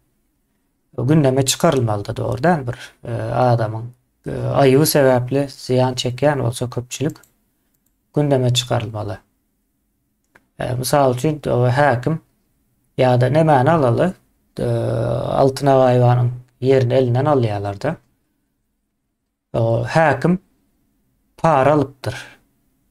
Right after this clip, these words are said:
Şu yeri vermek için hacıdan, hacı iş adamdan para alıptır. Ee, indi buna, ya o ayıp doğru değil mi o? Ayıp iş ediptir.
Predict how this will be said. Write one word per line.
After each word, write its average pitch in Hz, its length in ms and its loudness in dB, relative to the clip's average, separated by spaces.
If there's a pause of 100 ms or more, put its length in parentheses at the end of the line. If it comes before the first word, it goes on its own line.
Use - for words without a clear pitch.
Şu - 140 -6
yeri 123 380 4
vermek 117 420 2
için 165 240 -4
hacıdan, 123 560 -2 (520)
hacı 131 240 0
iş 131 260 -2
adamdan 113 500 -6
para 127 320 0
alıptır. 143 400 -4 (1500)
Ee, 135 40 -2 (460)
indi 143 220 0
buna, 160 300 2 (1300)
ya 139 180 2
o 135 140 4
ayıp 156 380 4
doğru 123 240 4
değil 190 160 4
mi 127 140 -2
o? 98 60 -10 (880)
Ayıp 131 280 4
iş 131 180 2
ediptir. 113 400 -8